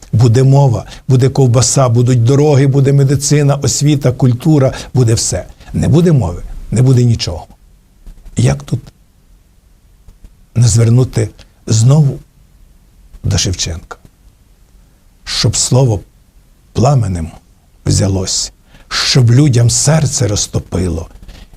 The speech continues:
і на Україні жилось, і на Україні святилось те Слово Божеє, кадило істини. Амінь. Колись великий Бісмарк сказав:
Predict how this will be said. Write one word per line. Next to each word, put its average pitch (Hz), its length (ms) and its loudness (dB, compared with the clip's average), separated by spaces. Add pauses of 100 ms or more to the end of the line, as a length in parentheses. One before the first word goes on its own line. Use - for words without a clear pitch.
і 101 100 -4
на 95 120 0
Україні 101 720 -2
жилось, 110 680 0 (360)
і - 80 -2
на 117 140 4
Україні 127 1080 2
святилось 95 1120 -2 (240)
те - 140 -2
Слово 135 580 0
Божеє, 95 760 -4 (840)
кадило 143 560 0 (120)
істини. - 640 -6 (340)
Амінь. - 320 -4 (880)
Колись 143 320 0
великий 123 380 0
Бісмарк 98 520 -2
сказав: 95 480 -2